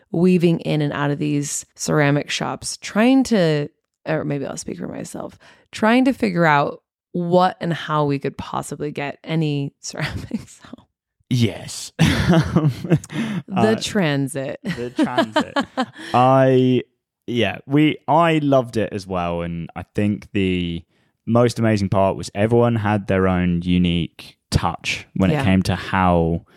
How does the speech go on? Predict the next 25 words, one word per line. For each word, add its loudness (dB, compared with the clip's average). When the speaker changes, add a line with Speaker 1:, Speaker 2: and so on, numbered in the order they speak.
Speaker 2:
their 2
plates 0
or 2
their 0
mugs 0
or -4
cups -6
were 0
made. -2
And 0
it 4
was 2
beautiful 4
going 2
in, 2
seeing 2
all -2
these -8
different -10
things. -2
And 2
you 4
wanted 2
to -4
buy -4